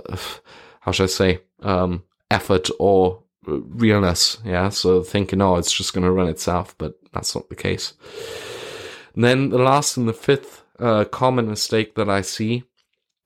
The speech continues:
still to this day is keyword and product stuffing. I'm gonna stick to, keyword stuffing's not that important anymore because, uh, Google's evolved.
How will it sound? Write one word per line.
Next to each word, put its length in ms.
still 380
to 120
this 220
day 420
is 440
keyword 420
and 160
product 380
stuffing. 520
I'm 140
gonna 160
stick 360
to, 340
keyword 280
stuffing's 440
not 180
that 220
important 500
anymore 360
because, 520
uh, 220
Google's 360
evolved. 540